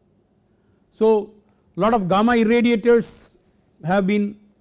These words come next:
designed and built, and many of them have been handed over to private companies.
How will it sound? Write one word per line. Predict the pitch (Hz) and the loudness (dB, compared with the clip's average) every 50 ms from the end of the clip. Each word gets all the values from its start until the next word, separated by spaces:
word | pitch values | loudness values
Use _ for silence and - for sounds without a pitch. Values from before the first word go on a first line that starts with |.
| _ _ - 165 | _ _ -6 -2
designed | 180 202 202 226 226 226 220 214 | 0 2 2 2 2 2 0 0
and | 214 202 185 175 | 0 -2 0 2
built, | 226 247 262 240 - - - - _ _ _ _ _ _ _ _ _ _ _ _ _ _ _ _ _ _ _ _ _ _ _ _ _ _ _ _ _ _ _ _ - | 2 2 2 0 -6 -12 -20 -20 _ _ _ _ _ _ _ _ _ _ _ _ _ _ _ _ _ _ _ _ _ _ _ _ _ _ _ _ _ _ _ _ -8
and | 247 277 294 277 269 - _ _ _ _ _ _ _ _ _ _ _ _ _ _ _ _ _ - | -4 -4 -4 -4 -6 -8 _ _ _ _ _ _ _ _ _ _ _ _ _ _ _ _ _ -6
many | 170 185 220 233 254 | 0 2 2 4 4
of | 247 233 220 | 4 4 2
them | 233 226 196 | 2 2 0
have | 202 202 190 | 0 0 -2
been | 202 196 196 196 - - | -2 -4 -6 -8 -12 -12
handed | 147 165 202 208 214 208 | -8 -6 -4 -2 0 0
over | 208 202 208 190 | 0 0 -2 -4
to | 156 - 185 180 175 180 - | -4 -4 -4 -6 -6 -6 -4
private | 202 208 214 233 226 220 - | -4 0 0 0 -2 -2 -4
companies. | - 220 202 220 240 226 247 262 262 - - - | -8 -8 -6 -6 -6 -6 -8 -8 -12 -16 -20 -20